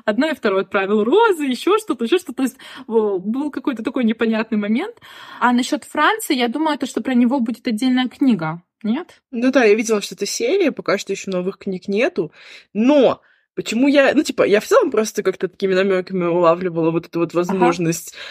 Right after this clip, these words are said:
Speaker 2: Плюс был момент, когда, по-моему, Анна говорит о том, что у нее в прошлом была какая-то вот эта
Speaker 1: Да, блин,
Speaker 2: интри-,
Speaker 1: да.
Speaker 2: интрижка, которая ей навредила, и я такая:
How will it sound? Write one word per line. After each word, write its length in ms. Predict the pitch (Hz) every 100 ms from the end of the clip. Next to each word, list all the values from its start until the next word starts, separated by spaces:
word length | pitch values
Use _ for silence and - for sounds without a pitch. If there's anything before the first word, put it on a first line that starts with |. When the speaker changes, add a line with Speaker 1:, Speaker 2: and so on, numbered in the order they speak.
| -
Speaker 2:
Плюс 340 | 220 359 -
был 220 | 190 247 240
момент, 480 | 214 208 269 427
когда, 320 | - 208 196 208
по-моему, 340 | 202 208 202
Анна 340 | 180 226 311 208
говорит 440 | 190 185 208 240
о 60 | 220
том, 200 | 208 233
что 200 | - 185
у 40 |
нее 300 | 180 190 208
в 100 | 208 -
прошлом 680 | 202 226 254 - 185 165
была 220 | 165 170
какая-то 480 | 185 175 175 170 170
вот 160 | 165 170
эта 180 | 165 -
Speaker 1:
Да, 160 | 180 233
блин, 280 | 214 220 185
Speaker 2:
интри-, 80 | 160
Speaker 1:
да. 220 | 202 185
Speaker 2:
интрижка, 320 | 180 240 180
которая 280 | 185 190 185
ей 120 | 185
навредила, 480 | 185 185 196 240 285
и 140 | -
я 180 | 180 180
такая: 320 | 175 170 165